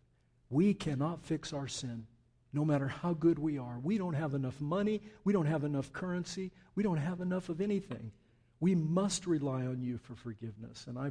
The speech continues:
pray that we'll do it. And as we come to this table,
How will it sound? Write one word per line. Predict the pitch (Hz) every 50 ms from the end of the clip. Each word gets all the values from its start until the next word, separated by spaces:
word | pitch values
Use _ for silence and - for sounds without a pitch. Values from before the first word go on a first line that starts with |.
| 139 -
pray | - - 143 143 139
that | 127 135 131 135
we'll | 127 123 113
do | - - 123 117 117
it. | 123 - - _ _ - _ _ _ _ _ _ -
And | 135 131
as | 117 104
we | 147 196 196
come | 196 - 175 170 165 151
to | - 165
this | 143 143 143 - -
table, | - - 127 127 117 113 110 107